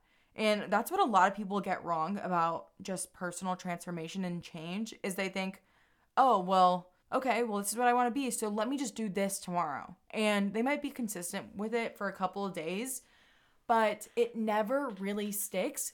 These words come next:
because they're giving too much of a drastic change, right? And remember, we were talking about the subconscious program of your mind.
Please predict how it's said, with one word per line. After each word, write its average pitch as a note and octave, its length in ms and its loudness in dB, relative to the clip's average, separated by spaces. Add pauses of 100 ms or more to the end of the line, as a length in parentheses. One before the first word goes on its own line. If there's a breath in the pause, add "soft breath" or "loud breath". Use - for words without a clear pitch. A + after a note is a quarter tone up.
because G#3+ 580 -4 (220)
they're G#3 280 0 (140)
giving B3 420 0
too B3 280 -8
much G#3 280 -4
of F#3 100 -10
a F#3+ 60 -2
drastic F3+ 460 -4
change, - 500 -14 (340 soft breath)
right? G#3 280 2
And A3 120 -4
remember, A3 320 -2
we B3 120 -2
were A3 80 2
talking G#3+ 380 0
about G3 440 0
the F#3 120 -4
subconscious F3+ 720 -8
program F3+ 520 -4
of E3+ 120 -6
your F3 100 -6
mind. F3+ 540 -6